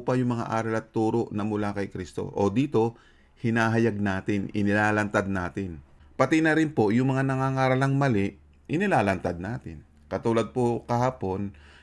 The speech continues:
yun po ang naging topic natin. Kaya nga po, marami ang nagko-komento, kaya nakakuha ko ng isang komento, ay ganito pa.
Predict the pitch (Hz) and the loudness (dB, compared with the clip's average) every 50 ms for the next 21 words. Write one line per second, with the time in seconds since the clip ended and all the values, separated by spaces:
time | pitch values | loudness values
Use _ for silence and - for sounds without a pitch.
0 | - - 120 131 131 123 131 127 120 113 113 113 110 110 107 107 107 104 - 110 | -4 0 0 2 2 2 2 2 2 2 2 0 0 0 0 -2 -2 0 0 2
1 | 101 101 107 139 107 107 110 98 90 87 - 101 98 92 85 76 73 - - - | 2 2 0 0 -2 -4 -2 -4 -4 -6 -6 -8 -8 -8 -10 -14 -16 -20 -20 -20
2 | - - _ - 98 107 117 120 120 120 127 127 120 113 98 98 101 104 107 107 | -20 -20 _ -4 0 2 2 2 2 2 0 0 0 0 0 2 2 2 2 2
3 | 107 113 113 110 113 113 104 110 113 110 - - 110 107 107 120 131 127 - - | 2 0 0 0 -2 -2 0 0 0 0 0 0 0 0 0 -2 -4 -4 -4 -2
4 | 95 92 95 - - 92 98 95 92 90 - - 98 98 104 110 107 107 101 101 | -2 -2 -2 -4 -6 -6 -6 -6 -6 -4 -2 0 0 0 2 0 2 2 2 2
5 | 110 107 110 110 107 - 110 98 110 113 120 120 120 117 107 90 95 104 101 110 | 0 -2 -2 -2 -4 -6 -4 -4 -2 -2 -2 -2 -2 0 0 0 0 0 0 2
6 | 110 110 - - 113 - 123 120 113 104 - | 0 0 0 -2 -2 0 0 -2 -2 -2 -6